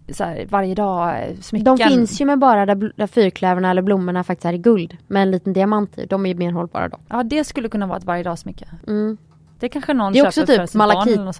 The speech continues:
Speaker 2: malakitgrejerna är ju helt omöjliga att få tag på. Det är ju väntlista på dem, liksom.
Speaker 1: Coolt.
Speaker 2: Ja.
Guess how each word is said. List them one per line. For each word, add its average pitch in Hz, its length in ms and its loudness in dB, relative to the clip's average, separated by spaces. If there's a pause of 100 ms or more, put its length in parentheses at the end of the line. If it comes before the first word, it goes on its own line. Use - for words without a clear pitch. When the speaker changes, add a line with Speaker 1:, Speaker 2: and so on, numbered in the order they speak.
Speaker 2:
malakitgrejerna 190 440 2
är 196 120 2
ju 190 40 0
helt - 880 -2 (100)
omöjliga 180 300 2
att 185 60 0
få - 40 -20
tag 175 200 0
på. 208 80 -2
Det 185 60 -2
är 202 40 2
ju 202 40 2
väntlista 185 440 -2
på 185 60 -8
dem, - 140 -8
liksom. - 220 -18 (880)
Speaker 1:
Coolt. - 460 -16 (840)
Speaker 2:
Ja. - 200 -2